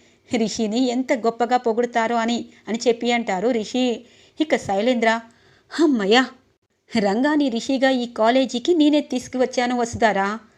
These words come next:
రిషి చచ్చిపోయాడు, ఇంకా నువ్వు పాతకాల భ్రమలో ఉండొద్దు. ఆ రౌడీల నుండి తప్పించుకొని ఇక్కడికి వచ్చావు. ఈ రంగాని రిషి అనుకొని రంగాతో నువ్వు కమిట్ అవ్వద్దు. అతను రంగానే" అనగానే,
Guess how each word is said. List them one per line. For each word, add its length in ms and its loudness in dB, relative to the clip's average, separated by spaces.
రిషి 440 0
చచ్చిపోయాడు, 720 0
ఇంకా 320 0
నువ్వు 520 0
పాతకాల 580 2
భ్రమలో 440 0
ఉండొద్దు. 540 -2
ఆ 120 4
రౌడీల 440 0
నుండి 240 0
తప్పించుకొని 800 -2
ఇక్కడికి 360 -2
వచ్చావు. 540 0
ఈ 160 2
రంగాని 480 0
రిషి 320 -2
అనుకొని 540 -2
రంగాతో 480 2
నువ్వు 220 0
కమిట్ 260 0
అవ్వద్దు. 520 0
అతను 320 0
రంగానే" 600 0
అనగానే, 560 -4